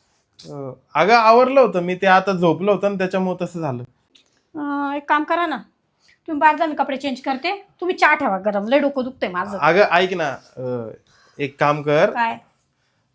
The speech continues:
Speaker 1: अ, मी तुला कपडे देतो ना, माझ्यासमोर चेंज कर ना.
Speaker 2: तर रोज तुमचं मन नाही भरत का?
Speaker 1: अगं, पण कर ना.
Speaker 2: नका मूर्खवाने वागू, ठेवा ना चहा पटकन.
Speaker 1: अगं,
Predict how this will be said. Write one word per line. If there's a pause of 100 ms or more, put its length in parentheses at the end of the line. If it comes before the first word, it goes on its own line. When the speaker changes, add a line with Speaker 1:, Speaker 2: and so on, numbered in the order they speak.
Speaker 1:
अ,
मी
तुला
कपडे
देतो
ना,
माझ्यासमोर
चेंज
कर
ना. (1000)
Speaker 2:
तर
रोज
तुमचं
मन
नाही
भरत
का? (680)
Speaker 1:
अगं, (380)
पण
कर
ना.
Speaker 2:
नका
मूर्खवाने
वागू, (160)
ठेवा
ना
चहा
पटकन.
Speaker 1:
अगं,